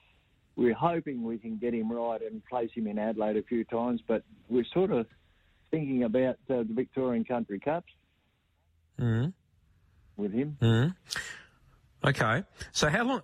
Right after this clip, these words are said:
Speaker 2: h-, how long's he been out for now? Has it been three months?
Speaker 1: No, no, it wouldn't be that. It, no, about, about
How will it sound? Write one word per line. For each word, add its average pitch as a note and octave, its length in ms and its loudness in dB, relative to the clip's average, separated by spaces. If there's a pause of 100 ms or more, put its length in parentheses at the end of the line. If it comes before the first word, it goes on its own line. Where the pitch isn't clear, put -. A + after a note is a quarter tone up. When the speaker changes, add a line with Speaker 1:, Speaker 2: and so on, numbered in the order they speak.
Speaker 2:
h-, C3+ 140 0
how A3 180 2
long's B3 180 0
he G3+ 80 4
been E3+ 220 4
out C#3+ 200 2
for E3+ 160 2
now? A2+ 180 6
Has G#2 120 0
it D#3 60 0
been G3 180 2
three E3+ 280 2
months? F3 420 0 (2250)
Speaker 1:
No, B2+ 420 0
no, C#3 280 2
it G#2+ 100 -6
wouldn't C3 220 -4
be A#2+ 120 0
that. G2+ 240 -2 (200)
It, A2 100 -12 (680)
no, G2 260 -4
about, A#2+ 320 -2 (300)
about G#2+ 160 -4